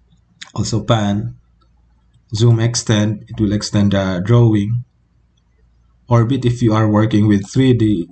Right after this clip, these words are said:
if you want to rotate the object in three D dimensional.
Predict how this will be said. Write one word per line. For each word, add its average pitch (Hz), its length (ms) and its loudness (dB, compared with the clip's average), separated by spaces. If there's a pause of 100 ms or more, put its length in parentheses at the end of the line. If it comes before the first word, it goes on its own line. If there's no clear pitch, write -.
(120)
if 117 160 -2
you 117 80 4
want 107 220 2
to 113 100 2
rotate 107 400 -2
the 95 340 -6 (400)
object 120 400 2
in 107 160 0
three 113 240 0
D 104 220 0
dimensional. 110 840 0